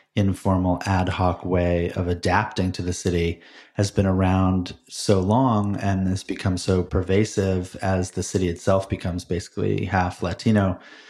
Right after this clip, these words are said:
that it had begun to shape top-down planning in the city. So in each of the stories, I was looking for a way to talk about that shift without the headline in every story being post-immigrant L A, because it's a little, takes a little bit of time to explain that, but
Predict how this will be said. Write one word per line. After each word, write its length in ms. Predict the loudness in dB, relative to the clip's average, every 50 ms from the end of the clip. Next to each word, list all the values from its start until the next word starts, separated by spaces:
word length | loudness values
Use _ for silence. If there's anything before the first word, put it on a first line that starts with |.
| -20 -12 -2 0
that 140 | 2 2
it 140 | 2 0 0
had 140 | -2 -4 -2
begun 320 | -2 -2 0 0 0 0
to 140 | 0 -2 -4
shape 640 | -4 -4 -4 0 0 2 2 2 0 -4 -8 _ _
top-down 840 | -8 -2 0 0 0 0 -2 -2 -2 0 0 0 0 -2 -2 -4 -6 -8 _ _ -8
planning 460 | -2 0 2 2 2 2 2 0 0
in 100 | 0 0
the 100 | -2 -2
city. 380 | 0 0 0 2 2 0 -2 0
So 160 | 2 4 4
in 100 | 4 4
each 140 | 0 0 0
of 80 | 0 0
the 80 | 0
stories, 360 | -2 0 0 2 2 2 2
I 80 | 0 0
was 220 | 0 0 -2 -4
looking 440 | -2 -2 -2 0 -2 -2 -2 -2 -2
for 200 | -4 -2 -2 0
a 60 | 0
way 260 | 2 2 2 0 0 -2
to 160 | -4 -4 -6
talk 320 | -4 0 0 0 0 0
about 280 | -4 -4 -4 -4 -4 -4
that 180 | -6 -6 -6
shift 640 | -4 -4 0 0 0 0 0 -4 -10 -18 -18 -14 -6 -2 0
without 360 | 0 2 2 2 0 2 0
the 60 | -2
headline 440 | -2 0 0 0 0 0 2 2 2
in 100 | 2 2
every 180 | 2 2 2 0
story 340 | 0 0 0 2 2 2
being 360 | 2 2 0 0 0 0 -2 -4 -4
post-immigrant 640 | -2 0 0 -2 -2 -4 -4 -2 -2 -2 0 2
L 180 | 2 2 2 2
A, 180 | 2 2 2
because 300 | 0 0 -2 -2 0 -2
it's 180 | -2 -2 -2 -2
a 40 | -2
little, 420 | 0 2 2 4 4 2 2 0
takes 300 | -2 -2 -2 -2 -2 -2
a 40 | -4
little 220 | -2 0 0 0
bit 140 | 0 0 0
of 120 | -2 -2 -4
time 240 | -2 -2 -2 -2
to 100 | 0 -2
explain 420 | -4 -4 -4 -2 0 2 2 4 2
that, 200 | 2 2 0 0
but 260 | -2 -4 -4 -4 -12